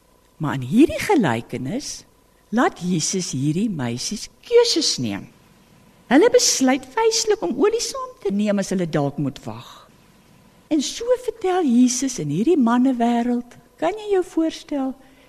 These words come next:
Jesus wat sit met sy manlike disippels om hom en hy praat met hulle oor wyse maagde. Ja, en so gee hy hoop eintlik vir almal in die samelewing wat nie waarde het nie.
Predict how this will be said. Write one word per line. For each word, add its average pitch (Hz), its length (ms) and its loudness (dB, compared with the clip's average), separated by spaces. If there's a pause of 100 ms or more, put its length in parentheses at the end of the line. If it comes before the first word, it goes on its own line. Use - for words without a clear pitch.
(140)
Jesus 247 400 2
wat 247 140 0
sit - 400 0
met 175 120 -6
sy 175 160 0 (180)
manlike 190 380 4
disippels 175 600 -4 (100)
om 160 160 -2
hom 165 240 -4
en 147 140 -6
hy 160 60 -8 (440)
praat 247 400 -2
met 233 180 -6
hulle 190 260 -4 (420)
oor 185 140 2 (100)
wyse 143 500 -2
maagde. 123 600 -8 (1000)
Ja, 302 300 2 (180)
en 202 80 -2
so 415 400 2
gee 415 220 4
hy 349 100 10
hoop 381 320 6
eintlik 339 320 -2
vir - 160 -2
almal 262 540 2 (100)
in 190 80 0
die 190 80 -4
samelewing 143 840 -2 (340)
wat 151 220 -2
nie 147 100 -2
waarde 120 460 -6 (100)
het - 240 -20
nie. 147 140 -18